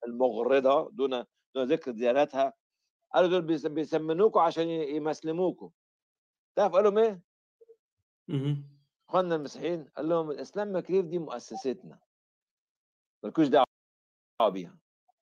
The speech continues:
Speaker 1: لان
Speaker 2: الله.
Speaker 1: انا اول ما قابلت، تعرف قابلت مين يا شباب؟ رحت نيفاشا، قابلت اللي هو الجيش الشعبي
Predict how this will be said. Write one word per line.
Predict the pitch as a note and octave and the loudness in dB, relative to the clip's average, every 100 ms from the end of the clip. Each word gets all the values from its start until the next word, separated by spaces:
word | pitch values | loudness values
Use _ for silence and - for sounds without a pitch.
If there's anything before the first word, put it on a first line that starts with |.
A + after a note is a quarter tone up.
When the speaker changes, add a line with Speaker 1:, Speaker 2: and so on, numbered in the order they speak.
| _ _ _ _ _ _ _ | _ _ _ _ _ _ _
Speaker 1:
لان | - | -4
Speaker 2:
الله. | C3 E3+ | 0 2
Speaker 1:
انا | F#3+ | 6
اول | A3+ | 6
ما | G3 | 6
قابلت، | F3+ A#3 C4 - - | 6 6 4 -4 -2
تعرف | F#3 E3 | 0 2
قابلت | E3 F#3+ F3 | 0 -2 -2
مين | G3+ | -2
يا | G3 E3 - | -2 -4 -8
شباب؟ | D#3 G3 F#3+ _ - _ - | -2 0 -2 _ -20 _ 0
رحت | G3 G3 | 2 4
نيفاشا، | F3 F3 A3+ F#3 | 2 4 2 0
قابلت | D#3 G3 - | 2 2 0
اللي | E3+ | -2
هو | E3+ | 0
الجيش | E3 F#3 | 0 0
الشعبي | - E3+ G#2+ E2+ | -2 -2 -2 -4